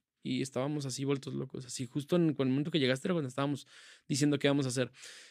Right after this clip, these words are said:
En mi caso fue mucho de confiar. Yo soy una persona que tiene mucha fe, entonces, mm, echar las redes y decir,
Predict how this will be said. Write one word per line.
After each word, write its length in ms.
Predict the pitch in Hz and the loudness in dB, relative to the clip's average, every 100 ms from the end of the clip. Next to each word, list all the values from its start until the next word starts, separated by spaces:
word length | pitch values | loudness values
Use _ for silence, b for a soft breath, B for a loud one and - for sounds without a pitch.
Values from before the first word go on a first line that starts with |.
| B | B
En 120 | 160 | 8
mi 100 | 170 | 10
caso 260 | 190 180 202 | 10 6 6
fue 140 | 202 | 6
mucho 440 | 202 208 202 202 | 6 6 6 4
de 580 | 180 160 151 135 127 117 - B B B B - | 6 6 8 8 6 2 -2 B B B B 2
confiar. 580 | 156 139 147 127 120 _ - | 4 8 8 6 4 _ -2
Yo 320 | 143 156 160 | 4 6 6
soy 140 | 156 | 4
una 140 | 175 156 | 0 0
persona 260 | 151 156 | -2 -2
que 80 | 135 | -2
tiene 220 | 127 139 | -2 0
mucha 220 | 143 131 139 | 0 -2 0
fe, 180 | 156 | 2
entonces, 500 | 156 139 135 147 - _ _ _ _ _ _ _ _ _ | 2 2 0 0 -4 _ _ _ _ _ _ _ _ _
mm, 340 | - 131 127 120 - _ _ _ _ _ _ _ - | -2 0 0 -4 -10 _ _ _ _ _ _ _ -4
echar 300 | 147 - 160 | 0 4 6
las 120 | 170 | 6
redes 360 | 165 175 185 175 | 8 8 6 4
y 60 | 139 | 0
decir, 360 | 127 147 139 | 0 -2 -2